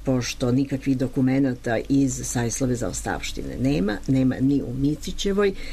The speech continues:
i zato ja ostajem još uvek malo klasičan istoričar umetnosti koji ne pravi konstrukcije bez, e, pravog materijala k-, na kome bih mogla da izgradim tu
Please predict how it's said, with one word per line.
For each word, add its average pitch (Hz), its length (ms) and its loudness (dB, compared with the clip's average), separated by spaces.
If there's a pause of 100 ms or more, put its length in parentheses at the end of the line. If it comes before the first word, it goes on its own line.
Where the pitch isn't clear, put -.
(260)
i 147 160 2
zato 139 320 2
ja 139 180 2
ostajem 135 440 2
još 127 440 0
uvek 139 280 0
malo 127 220 2
klasičan 123 580 -2
istoričar 131 540 0
umetnosti 131 800 2
koji 127 320 2 (260)
ne 135 220 4
pravi 147 240 2
konstrukcije 139 880 0
bez, 139 380 2 (280)
e, 139 140 2
pravog 131 380 0
materijala 123 580 0
k-, - 200 -10
na 123 100 -4
kome 123 280 -2
bih 123 200 -2
mogla 123 280 0
da 123 100 -2
izgradim 120 540 -4
tu - 120 -12